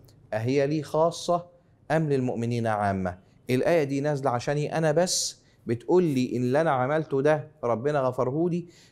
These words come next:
ولا الآية دي عامة لكل المسلمين؟ أي حد يعمل ذنب ويرجع يتوب ويعمل حسنات ربنا يسامحه. قال: "بل هي للمؤمنين عامة". أيها الناس، أقبلوا على الله تعالى بقلوب خاشعة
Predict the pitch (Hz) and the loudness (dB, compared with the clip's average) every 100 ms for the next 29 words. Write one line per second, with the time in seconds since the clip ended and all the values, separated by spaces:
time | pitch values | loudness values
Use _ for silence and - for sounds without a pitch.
0 | - 117 123 135 - 170 160 165 - 113 | -2 2 2 2 0 -2 -4 -6 -6 -2
1 | 127 165 180 151 143 127 156 143 123 113 | 0 2 0 0 -2 -2 -2 -2 -2 -4
2 | - 104 98 95 - - 143 160 127 120 | -4 -4 -4 -6 -10 -2 0 0 -2 0
3 | 147 131 123 139 135 123 117 135 139 123 | -2 0 -4 -2 -2 -4 -2 -2 -2 0
4 | 127 147 127 123 117 113 135 123 143 139 | 2 2 2 0 0 -4 -4 0 0 0
5 | 113 113 110 123 131 120 113 120 117 107 | -6 -6 -6 -4 -2 -2 -2 0 -2 0
6 | 113 101 107 101 - - _ _ - 120 | -2 -2 -6 -8 -14 -20 _ _ 2 4
7 | 131 139 - 104 107 104 101 123 131 139 | 6 2 -2 -6 -4 -2 -2 0 0 -2
8 | - 107 101 101 98 101 107 101 85 87 | -4 -4 -2 -4 -6 -6 -4 -2 -2 -2
9 | 85 80 - _ _ - 113 107 107 101 | -2 -6 -10 _ _ -6 -2 0 0 0
10 | 113 127 - - - - - 131 135 127 | 0 0 -4 -10 -10 -10 -4 0 2 2
11 | 110 110 107 104 110 110 95 98 104 98 | 2 2 2 2 2 0 0 0 2 2
12 | 92 92 - 110 120 107 98 - 107 104 | 0 -2 -4 -2 -2 -4 -6 -2 -2 0
13 | 151 135 147 | 2 2 0